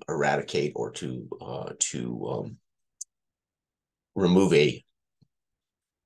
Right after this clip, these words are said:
grudge, guardian, curse from my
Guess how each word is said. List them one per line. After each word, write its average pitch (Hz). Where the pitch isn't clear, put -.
grudge, 82
guardian, 73
curse -
from 65
my 62